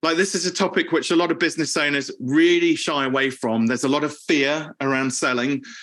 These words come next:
Um, but I'm curious, like, uh, one of the things which you talk a lot about is creating time for sales. So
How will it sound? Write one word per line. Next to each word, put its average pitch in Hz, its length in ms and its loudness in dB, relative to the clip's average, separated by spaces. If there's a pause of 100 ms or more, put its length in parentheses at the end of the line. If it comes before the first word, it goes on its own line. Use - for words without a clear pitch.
(200)
Um, 139 420 -2
but 160 120 0
I'm 208 420 4
curious, 156 540 0
like, 127 400 -2
uh, 131 220 -2 (160)
one 156 340 -2
of 180 80 0
the 160 80 0
things 156 260 -2
which - 160 -2
you 143 80 -2
talk 139 240 -2
a 131 60 -2
lot 147 180 0
about 123 400 -2
is 120 220 -4
creating 160 680 -2
time 127 560 -2
for - 100 -6
sales. 117 640 -4 (500)
So 151 460 2